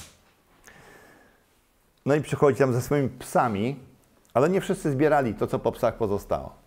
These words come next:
No i tam się miała odbyć ewangelizacja. Tak, dla takich tam ludzi z, z miasta, prawda, którzy nie przyszliby do zgromadzenia, ale przyszliby na ten plac.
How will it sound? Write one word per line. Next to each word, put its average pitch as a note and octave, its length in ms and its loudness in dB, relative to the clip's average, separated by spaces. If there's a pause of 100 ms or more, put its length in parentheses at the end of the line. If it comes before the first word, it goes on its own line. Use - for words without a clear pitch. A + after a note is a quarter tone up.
(1400)
No D#3 80 4
i G#3+ 60 2
tam B3 160 2
się - 120 -2
miała F#3 240 4
odbyć E3+ 280 2
ewangelizacja. D3+ 800 -2 (300)
Tak, - 300 0
dla A#2+ 180 2
takich - 360 -8
tam F#2 260 -2 (540)
ludzi A2 420 2
z, - 140 -10
z F2+ 200 -4
miasta, G#2 500 -2
prawda, E2 300 -4
którzy F2 260 -8 (200)
nie G2+ 120 -2
przyszliby G#2 380 -2
do F#2 120 -2
zgromadzenia, F#2+ 580 -2
ale F2+ 160 -2
przyszliby F#2 580 -4
na F2+ 260 -2
ten E2+ 180 -6
plac. - 360 -8